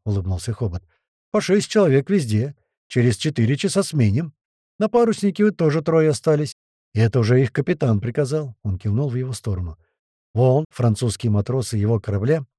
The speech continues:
аккуратно сгрузили, его с платформы несут поближе к костру». В общем, пока готовилась еда, и мы отдыхали от этого плавания, меня, кстати, немного снова укачало. Рассказали нашим, как и что с самого начала.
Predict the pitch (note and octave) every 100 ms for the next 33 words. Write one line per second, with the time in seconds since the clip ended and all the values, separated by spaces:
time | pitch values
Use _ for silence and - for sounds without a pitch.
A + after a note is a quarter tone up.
0 | _ - A#2 F#3 A3 G3 C3+ A2+ A#2+ D3
1 | G#3+ G#3 D#3 A#2 D3+ C#3+ - G#2+ - A#2+
2 | B2+ C#3+ C#3+ F3+ E3+ F3 C#3+ G#2+ - D#3
3 | - G3+ - _ _ _ _ _ _ A2+
4 | A2+ - A#2 G2+ F#2+ A2 G2+ G2 A2+ G2+
5 | F2 G#2 G2+ F3+ - A2 G2+ G2 D#2 -
6 | F#3 E3+ D#3+ D#3 D3 C3+ C#3 G2 E2 D#2
7 | _ _ _ _ _ C3+ B3 A3 A3+ G#3+
8 | G3+ F#3 F#3 F3 - D#3 D3+ D3 C3 C#3+
9 | C3 B2+ _ _ _ _ - A#2 - A#2+
10 | A#2+ A#2+ B2 A2 - C3+ D#3+ D3 A#2 G2+
11 | G#2+ - A2+ - C3 C3 C#3+ C#3 G3+ C#3
12 | E2